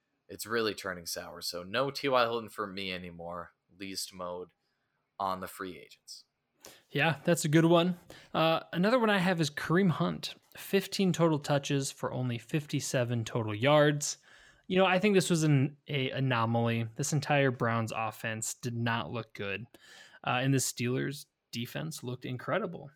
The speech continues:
Speaker 2: So Kareem Hunt, I will attribute that to a anomaly. Uh, I will, will mention another person that I am much more concerned about. Uh, Juju Smith-Schuster,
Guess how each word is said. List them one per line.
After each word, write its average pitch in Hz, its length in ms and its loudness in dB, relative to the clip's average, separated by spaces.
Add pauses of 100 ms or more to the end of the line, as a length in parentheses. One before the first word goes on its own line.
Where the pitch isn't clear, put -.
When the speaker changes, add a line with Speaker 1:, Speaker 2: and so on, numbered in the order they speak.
(100)
Speaker 2:
So 117 360 -2
Kareem 185 300 2
Hunt, 170 300 2
I 143 140 0
will 147 380 2 (220)
attribute 147 500 -4
that 123 260 -4
to 120 180 -4
a 110 160 -4
anomaly. 143 800 2 (600)
Uh, 170 280 0
I 170 220 -4
will, 196 300 -2 (300)
will 240 300 2
mention 190 340 2
another 135 280 2
person 110 520 -10
that 113 100 -10
I 117 40 -8
am 120 260 -6
much 117 340 -6
more 113 160 -6
concerned 107 560 -12
about. 107 360 -12 (480)
Uh, 143 160 2 (240)
Juju 247 360 2
Smith-Schuster, - 960 -4